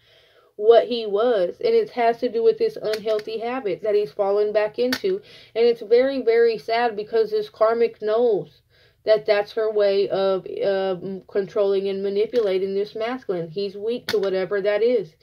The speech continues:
And you, you, you don't fuck around with that type of shit. So you help this masculine become a better person and just live normally and be happy. And it's karmic, you know,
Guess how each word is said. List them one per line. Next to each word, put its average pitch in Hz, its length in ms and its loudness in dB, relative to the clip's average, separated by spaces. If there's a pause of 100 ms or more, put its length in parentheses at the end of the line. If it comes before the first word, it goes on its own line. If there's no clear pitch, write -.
(280)
And 220 260 2
you, 254 360 0
you, 247 340 0
you 220 160 -2
don't 254 260 0
fuck 247 200 0
around 247 360 0
with 233 120 -2
that 196 200 0
type 185 240 -4
of 175 100 -6
shit. 160 360 -6 (680)
So - 80 0
you 233 320 0
help 254 300 0
this 233 240 0
masculine 226 520 -2
become 220 320 -2
a 226 80 0
better 208 300 2
person 208 540 -2
and 190 120 -4
just 190 220 -4
live 214 240 4
normally 202 580 0
and 180 220 -4
be 214 160 -6
happy. 196 560 -6 (3250)
And 208 120 -8
it's 220 200 -4
karmic, 233 500 0
you 254 80 -2
know, 262 380 -2